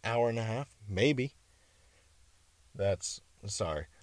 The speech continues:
I watched The Other Guys last night, so I'm still a little,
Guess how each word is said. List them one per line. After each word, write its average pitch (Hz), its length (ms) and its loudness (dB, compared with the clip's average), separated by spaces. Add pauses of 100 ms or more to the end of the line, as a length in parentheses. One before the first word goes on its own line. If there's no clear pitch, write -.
(200)
I 90 80 -6
watched 80 260 -4
The 85 140 -4
Other 82 180 -6
Guys 69 300 -6
last 62 280 -8
night, 67 240 -12
so 90 120 -8
I'm 73 160 -10
still 80 240 -8
a 80 100 -10
little, 78 260 -8